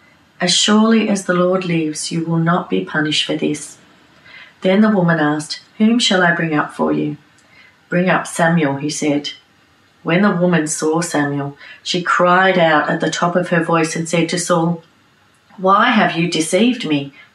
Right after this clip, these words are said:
You are Saul." The king said to her, "Don't be afraid. What do you see?" The woman said, "I see a spirit coming up out of the ground." "What does he look like?" he asked.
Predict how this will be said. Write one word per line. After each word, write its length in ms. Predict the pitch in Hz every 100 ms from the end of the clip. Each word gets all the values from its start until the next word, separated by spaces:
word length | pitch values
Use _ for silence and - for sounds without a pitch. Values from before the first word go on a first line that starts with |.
| -
You 260 | 220 226
are 300 | 214 226 302
Saul." 560 | 302 - 165 135 127 - - - _ - - _ _ -
The 100 | -
king 300 | - 220 214
said 260 | - 160
to 140 | 151 151
her, 320 | 147 135 135 - _
"Don't 280 | - 170 190
be 140 | 196 185
afraid. 540 | 170 156 139 135 135 -
What 200 | 170 170
do 120 | 202
you 100 | 180
see?" 460 | 170 - 156 143 139 _ _ _ _ - - - -
The 80 | 180
woman 300 | 202 247 226
said, 360 | 175 160 147 -
"I 160 | 165
see 260 | 165 202 214
a 60 |
spirit 500 | 214 - 185 170 -
coming 380 | - 180 180 175
up 320 | 165 151 - -
out 220 | 151 151
of 160 | 165 -
the 140 | 170
ground." 460 | 160 151 143 143 - - _ _ _ _
"What 140 | 262
does 180 | - 226
he 140 | 226
look 280 | 214 277 277
like?" 220 | 190 156
he 140 | - 151
asked. 500 | 139 139 - -